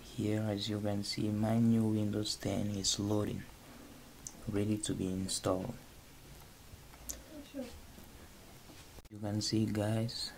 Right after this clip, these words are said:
this is my new Windows. What you need to do now is to click next.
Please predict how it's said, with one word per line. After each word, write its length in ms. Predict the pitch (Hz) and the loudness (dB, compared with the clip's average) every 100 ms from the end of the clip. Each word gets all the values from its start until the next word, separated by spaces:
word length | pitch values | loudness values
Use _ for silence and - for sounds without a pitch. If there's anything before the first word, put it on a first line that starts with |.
| - - | -6 0
this 180 | 104 | 2
is 140 | 104 101 | 4 4
my 200 | 98 98 | 4 4
new 260 | 101 101 | 4 4
Windows. 560 | 101 101 104 104 104 - - - - - - | 4 4 2 0 -2 -8 -12 -12 -12 -12 2
What 240 | 113 117 | 4 6
you 80 | 113 | 8
need 180 | 107 110 | 8 6
to 100 | - | 4
do 220 | 101 104 | 2 4
now 340 | 107 110 107 110 | 4 4 4 2
is 140 | 104 - | 0 -2
to 80 | - | -6
click 360 | - 107 101 | -2 2 2
next. 640 | 104 104 104 - - - | 4 4 2 0 -4 -4